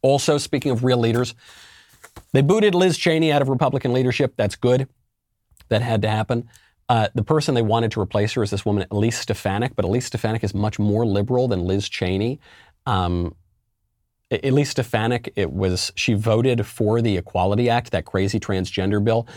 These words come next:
She voted for amnesty for illegal aliens. She voted, for, I mean, she's just, she opposed a lot of Trump priorities, but then at the very end of the Trump administration, she sort of came around to him. So President Trump likes her a lot and endorsed her for this position. There is an actual conservative right now who is challenging her,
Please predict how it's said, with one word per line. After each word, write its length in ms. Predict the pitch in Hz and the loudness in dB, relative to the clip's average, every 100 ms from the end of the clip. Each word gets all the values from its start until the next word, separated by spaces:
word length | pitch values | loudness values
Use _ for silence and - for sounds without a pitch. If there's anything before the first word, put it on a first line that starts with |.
| - | -14
She 180 | - 104 | -2 -2
voted 500 | 90 95 95 101 98 | 0 2 2 2 -2
for 400 | - 101 110 90 | -2 0 2 0
amnesty 440 | 95 98 98 110 | 0 -2 0 -2
for 180 | 104 98 | -2 0
illegal 300 | 101 98 78 | 0 -2 -4
aliens. 520 | 90 110 117 120 117 - | -2 0 0 -2 -4 -8
She 220 | - 87 | -8 -6
voted, 360 | 98 92 85 - | -2 -2 -4 -8
for, 120 | - | -6
I 40 | 123 | -2
mean, 100 | 110 | 0
she's 180 | 120 | 0
just, 220 | 127 131 - - - | -2 -4 -8 -20 -8
she 140 | - | -2
opposed 400 | 104 - 127 117 | -2 0 0 0
a 20 | 85 | 0
lot 240 | 95 110 | 0 0
of 80 | - | -2
Trump 320 | - 98 - | -2 -2 -2
priorities, 580 | 120 107 107 107 110 104 | 0 2 2 2 0 -2
but 140 | 107 | -4
then 160 | 104 98 - - | -2 -4 -6 -4
at 100 | 110 | -2
the 60 | |
very 380 | 101 127 120 123 | 2 2 2 2
end 80 | 113 | 0
of 80 | 104 | -2
the 60 | |
Trump 240 | - 110 123 | -2 0 0
administration, 580 | 113 104 123 113 - | -2 -2 0 0 -2
she 140 | 110 104 | -4 -2
sort 180 | 110 98 | -2 -2
of 80 | |
came 180 | - 98 | -2 -2
around 280 | 92 95 110 | 0 0 0
to 80 | 120 | 0
him. 200 | 135 139 - - | -2 -4 -10 -16
So 460 | - - 98 92 87 - | -4 0 2 2 -2 -4
President 320 | 107 107 87 | -4 -2 -2
Trump 220 | 101 87 | -2 -2
likes 320 | 80 92 104 | -2 -2 -4
her 140 | - 123 | -2 0
a 80 | 113 | 2
lot 180 | 113 | 0
and 80 | - | -2
endorsed 360 | 87 87 95 - | -4 -4 -4 -4
her 60 | |
for 100 | 110 | -4
this 120 | 110 - | -4 -4
position. 420 | 110 117 113 107 - - | -2 -2 -2 -6 -6 -2
There 120 | 143 | 0
is 120 | 151 | 2
an 80 | 117 | 0
actual 480 | 104 101 - 127 117 | -4 -8 -4 -2 -2
conservative 560 | 123 - 117 117 120 | -2 0 0 0 0
right 200 | 123 120 | 2 2
now 160 | 120 117 | 2 0
who 120 | 113 | 0
is 100 | 87 | -2
challenging 520 | - 95 95 101 113 | -4 -2 0 0 0
her, 160 | 117 | 0